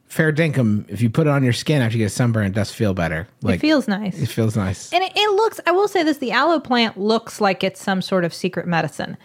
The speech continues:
Speaker 2: because they're leaves and then you break 'em open and there's secret,
Speaker 1: Secret medicine
Speaker 2: secret medicine
Speaker 1: inside.
Speaker 2: goo inside. And that looks like something, I don't know, from, like, a video game or something. Like,
Speaker 1: Yeah.
Speaker 2: you don't expect that to happen and then it's there. And so I, I understand that. I understand that. It looks more magical than a lot of plants. <laughs>
Speaker 1: Yeah.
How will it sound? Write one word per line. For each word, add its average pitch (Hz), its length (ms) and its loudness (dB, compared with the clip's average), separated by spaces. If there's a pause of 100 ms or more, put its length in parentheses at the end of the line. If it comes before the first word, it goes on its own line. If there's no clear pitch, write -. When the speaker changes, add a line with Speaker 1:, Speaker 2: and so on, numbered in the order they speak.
(140)
Speaker 2:
because 208 260 2
they're 214 160 2
leaves 226 420 2
and 196 140 0
then 202 80 2
you 190 80 2
break 208 280 0
'em 190 120 2
open 196 400 2
and 180 180 0
there's 175 160 2
secret, - 640 -2
Speaker 1:
Secret 120 320 2
medicine 117 240 2
Speaker 2:
secret 190 200 0
medicine 220 360 2
Speaker 1:
inside. 180 60 2
Speaker 2:
goo 170 160 2
inside. 156 580 0 (320)
And 190 160 2
that 208 160 0
looks 262 260 -2
like 220 160 2
something, 208 360 2
I 190 100 2
don't 233 80 2
know, 202 80 2
from, 202 160 0
like, 196 140 2
a 185 60 0
video 180 340 2
game 160 260 -4
or 160 60 -4
something. 165 320 -4
Like, 160 100 -2
Speaker 1:
Yeah. 185 120 4
Speaker 2:
you 180 60 0
don't 226 200 2
expect 214 320 -2
that 190 140 0
to 170 80 0
happen 185 380 0
and 175 120 0
then 170 140 2
it's 170 160 -4
there. 180 340 2
And 170 100 -4
so - 120 -6
I, 247 180 -6
I 285 140 0
understand 214 360 -2
that. - 160 -10 (200)
I - 40 -4
understand 170 280 -2
that. - 80 -2
It 233 60 0
looks 277 160 0
more 254 140 2
magical 190 440 2
than 175 120 2
a 165 60 2
lot 165 180 2
of 151 80 -6
plants. - 500 -4
<laughs> - 60 -10
Speaker 1:
Yeah. 107 240 2